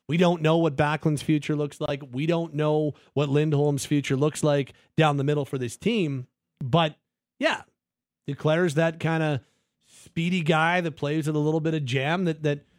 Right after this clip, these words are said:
maybe that's exact, or, or is there somebody else like that that you can target or find on the open market or via trade? Is there somebody else?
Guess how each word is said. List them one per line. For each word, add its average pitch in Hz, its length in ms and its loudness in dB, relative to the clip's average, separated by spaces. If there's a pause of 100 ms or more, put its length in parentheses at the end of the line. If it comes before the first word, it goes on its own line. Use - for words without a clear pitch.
maybe 147 360 -2
that's 151 240 -4
exact, 156 360 -2
or, 190 360 0
or 180 280 -2
is 190 220 0
there 202 180 2
somebody 175 680 -2
else 156 420 -4
like 139 520 -2
that 123 420 -4 (560)
that 135 200 0
you 139 220 -2
can 131 220 -4
target 143 460 -4
or 123 80 -6
find 123 640 -4 (240)
on 143 180 0
the 135 140 0
open 123 300 -2
market 127 460 -2 (180)
or 131 280 0
via 123 340 -4
trade? 98 300 -8
Is 120 120 -2
there 156 140 4
somebody 175 480 -2
else? 151 300 -4